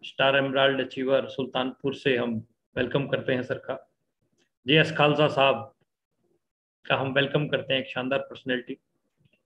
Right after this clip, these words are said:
हम welcome करते हैं हमारे गुरुदेव चाचा शिव कुमार शर्मा जी का। Welcome चाचा जी का दिल की गहराइयों से। हमारे बीच में बड़ी शानदार personality रूबी achiever हमें दिखाई दे रहे हैं, Mister and Missus राकेश अरोड़ा साहब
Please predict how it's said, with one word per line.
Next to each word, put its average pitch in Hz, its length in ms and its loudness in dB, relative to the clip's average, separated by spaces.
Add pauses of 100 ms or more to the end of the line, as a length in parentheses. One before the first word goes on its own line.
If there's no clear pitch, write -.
(200)
हम 139 120 2
welcome 160 340 6
करते 165 240 6
हैं 147 460 0 (280)
हमारे 139 240 2
गुरुदेव 143 680 4 (760)
चाचा 139 580 0
शिव - 260 -2
कुमार 143 220 2
शर्मा 139 380 0
जी 139 140 -2
का। 127 180 -6 (1120)
Welcome 147 380 0
चाचा 139 540 0
जी 135 120 -2
का 135 160 0
दिल 131 180 0
की 131 140 -4
गहराइयों 127 440 2
से। 131 160 -6 (720)
हमारे 151 220 6
बीच 156 260 6
में 147 380 4 (300)
बड़ी 143 160 4
शानदार 147 460 2
personality 139 640 -2
रूबी 139 300 4
achiever 135 420 2
हमें 135 200 -4
दिखाई 135 300 0
दे 135 160 4
रहे 135 180 2
हैं, 135 180 0
Mister 131 340 -2
and 131 120 -2
Missus 127 400 -2
राकेश 131 420 2
अरोड़ा 135 300 4
साहब 127 440 -2